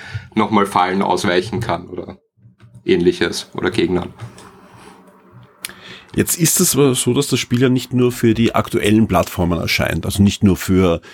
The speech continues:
Speaker 2: hochgerüstete P Cs, PlayStation fünf und Xbox Series, sondern ja, alles, was nicht bei drei am Baum war, bekommt hier eine Version. Also auch die P S vier, auch die Xbox One und auch die Switch.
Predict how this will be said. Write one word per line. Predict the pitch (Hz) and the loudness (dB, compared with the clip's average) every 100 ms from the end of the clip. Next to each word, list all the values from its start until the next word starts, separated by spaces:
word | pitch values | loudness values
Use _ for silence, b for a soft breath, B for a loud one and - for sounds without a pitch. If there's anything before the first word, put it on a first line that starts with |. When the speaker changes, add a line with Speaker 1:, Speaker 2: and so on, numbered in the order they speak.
| B B B | B B B
Speaker 2:
hochgerüstete | 127 - 127 120 101 120 | 0 2 2 2 2 2
P | - 110 | 2 -2
Cs, | - 127 127 | 2 4 4
PlayStation | - 110 120 110 | 0 -2 -2 -2
fünf | 104 123 127 123 | 2 2 2 -2
und | - 110 - | -4 -4 -6
Xbox | 110 - - 110 - - | -10 -10 -6 -6 -6 0
Series, | 139 160 156 160 - - | 2 4 2 2 2 2
sondern | 139 165 170 180 185 B B B B B | 2 2 2 2 0 B B B B B
ja, | 110 80 - _ | 2 2 -4 _
alles, | - 98 107 101 | 0 2 2 2
was | 107 - 107 | 0 0 0
nicht | 110 - - | -2 -2 -4
bei | 104 | -2
drei | 92 98 98 - | 2 2 2 2
am | 101 | 2
Baum | 95 90 98 | 2 2 4
war, | 92 95 - B B - | 4 4 0 B B -6
bekommt | - 98 95 | 0 2 2
hier | - 110 107 | 2 2 4
eine | 101 95 | 2 4
Version. | 98 - 92 95 | 2 2 2 2
Also | - 101 | 0 -2
auch | 92 | -4
die | - 107 | -4 -2
P | 98 | 0
S | 107 | 0
vier, | - 107 135 151 B B B | 0 2 4 2 B B B
auch | 143 | -2
die | - 127 | 0 -4
Xbox | - - - | -2 -2 2
One | 131 131 | 2 0
und | 131 - | -4 -2
auch | 107 - | -4 -2
die | 131 120 | -4 -2
Switch. | - - 95 - - - | 0 2 2 2 0 0